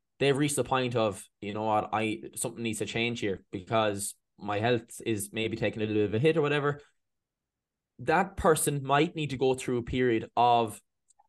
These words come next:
and I, this is a tricky one, right? Might need to go through a period of a little bit of imbalance, okay? But now, the only thing about when I say that is that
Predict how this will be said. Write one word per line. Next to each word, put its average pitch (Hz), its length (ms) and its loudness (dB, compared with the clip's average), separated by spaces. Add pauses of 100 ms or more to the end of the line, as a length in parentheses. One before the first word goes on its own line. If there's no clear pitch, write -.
and 131 120 -6
I, 127 180 -8
this 160 260 -2
is 165 80 -2
a 143 100 -2
tricky 151 280 0
one, 107 140 -2
right? 113 240 -2 (240)
Might 170 360 4 (140)
need 170 160 0
to 160 40 -12
go 160 160 4
through 147 180 -2
a 135 40 -4
period 139 320 0
of 120 100 0
a 123 40 -4
little 127 220 -2
bit 123 140 4
of 120 180 -2 (580)
imbalance, 131 560 0
okay? 127 320 0
But 127 240 -4
now, 147 280 2
the 123 160 -4
only 208 220 0
thing 208 140 -2
about 160 300 6
when 135 180 0
I 143 100 2
say 139 220 2
that 123 200 2
is 110 120 0
that 113 260 2